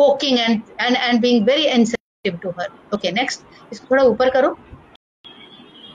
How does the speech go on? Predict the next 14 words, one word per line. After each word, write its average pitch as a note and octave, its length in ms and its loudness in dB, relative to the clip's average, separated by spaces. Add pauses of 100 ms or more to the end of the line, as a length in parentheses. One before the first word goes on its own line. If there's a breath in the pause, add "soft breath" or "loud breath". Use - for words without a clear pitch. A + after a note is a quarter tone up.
(880)
Uh, A#3+ 120 0 (320)
a E4 140 2
little E4 260 0
bit। E4+ 140 -2 (960)
Does C4 240 2
it F4+ 160 -4
matter D4 420 0
that C#4 380 0 (880)
they A#3+ 240 -2
talk C4+ 300 0
over A#3+ 300 4 (100)
you, B3+ 200 4 (400)
about B3+ 360 2
you, A3 240 4